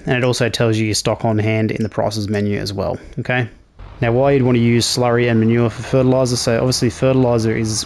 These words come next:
quite expensive. So having cows in particular, and also pigs, I think they're the two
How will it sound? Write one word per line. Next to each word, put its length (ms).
quite 300
expensive. 600
So 220
having 420
cows 680
in 100
particular, 560
and 80
also 300
pigs, 540
I 60
think 180
they're 120
the 100
two 440